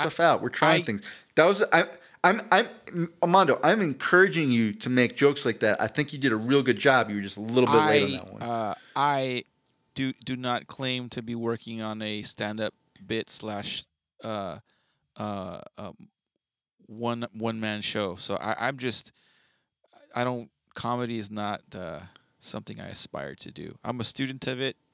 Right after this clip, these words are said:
Speaker 2: but from a distance. I enjoy it. I like it. It makes me laugh.
Speaker 1: You're, you're, you're like, like, you know, like,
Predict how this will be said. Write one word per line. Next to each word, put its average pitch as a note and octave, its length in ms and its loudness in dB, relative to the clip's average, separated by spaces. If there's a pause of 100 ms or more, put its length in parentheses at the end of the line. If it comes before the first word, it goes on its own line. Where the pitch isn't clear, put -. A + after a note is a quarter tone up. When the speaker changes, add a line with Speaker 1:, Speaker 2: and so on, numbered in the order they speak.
(160)
Speaker 2:
but A2+ 240 -2
from A2+ 180 -10
a A2+ 60 -8
distance. - 720 -10 (260)
I G#2+ 100 -12
enjoy A2 340 -8
it. D#2+ 160 -12 (120)
I A2 120 -8
like F#2+ 280 -14
it. - 140 -20
It B2 80 -12
makes A#2+ 260 -10
me B2 120 -14
laugh. - 420 -18 (100)
Speaker 1:
You're, C3 140 4
you're, D#3+ 260 6
you're D3 140 6
like, D#3+ 340 4
like, C3 300 6
you E3 60 0
know, D#3 80 8
like, D#3+ 260 6